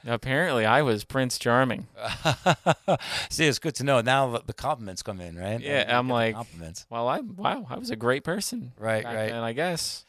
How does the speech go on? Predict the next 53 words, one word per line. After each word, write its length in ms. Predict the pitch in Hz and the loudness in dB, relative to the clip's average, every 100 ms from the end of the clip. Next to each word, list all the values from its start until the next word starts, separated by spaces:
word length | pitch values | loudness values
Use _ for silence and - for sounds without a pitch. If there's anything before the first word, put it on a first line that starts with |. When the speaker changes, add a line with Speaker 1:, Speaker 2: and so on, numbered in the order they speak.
| _ 117 | _ -2
Speaker 2:
You 80 | |
know, 60 | 139 | 0
and 80 | 147 | 2
then 100 | 147 | 2
you, 140 | 127 - | 0 0
th-, 280 | 117 143 127 | 2 2 4
then 160 | 160 | 2
you, 100 | 180 | 4
they, 240 | 123 131 120 | 4 2 2
you 140 | 127 | -2
get 120 | 131 120 | -4 -4
in 40 | |
the 140 | 117 | -2
uncomfortable 420 | 120 - 120 120 95 | -4 -4 -6 -6 -4
position 400 | 87 123 117 95 | -2 -2 -4 -6
of 80 | - | -4
saying, 340 | 107 98 95 | -4 -4 -6
"Well, 220 | 104 120 104 | -6 -6 -8
you 120 | 120 | -10
know, 120 | 113 | -6
I 280 | 107 64 - | -6 -6 -6
didn't 160 | 185 214 | -6 -4
feel 160 | 156 | -2
like 160 | 160 117 | 0 2
I 80 | 117 | 0
was 140 | 87 | 2
that 220 | 107 170 | 0 0
charming 380 | - 87 87 87 | 0 -2 -4 -6
back 200 | 87 87 | -6 -8
Speaker 1:
I, 80 | 190 | -8
Speaker 2:
then." 220 | 90 87 | -12 -12
You 60 | 196 | -6
Speaker 1:
I 120 | 254 | -4
Speaker 2:
know, 60 | - | -2
Speaker 1:
happened 220 | 302 - | -4 -4
Speaker 2:
right? 60 | - | -6
Speaker 1:
to 40 | |
stand 340 | 214 247 226 214 | -4 -2 0 0
on 100 | 208 | 0
the 60 | |
side 240 | - 190 170 | 0 0 -2
of 60 | |
the 80 | 160 | -2
argument 380 | 160 160 165 139 | -2 -2 -4 0
where 80 | 151 | 0
I 60 | |
say, 180 | 160 156 | 0 -2
"You 140 | 180 | -2
just 200 | 233 131 | -2 -2
irritated 500 | 165 196 156 120 110 | -2 -2 2 2 0
me 120 | 113 113 | -2 0
less." 420 | 107 107 - - _ - - _ - | 0 -2 -6 -10 _ -20 -20 _ -16
Speaker 2:
<laughs> 300 | 123 - | -16 -2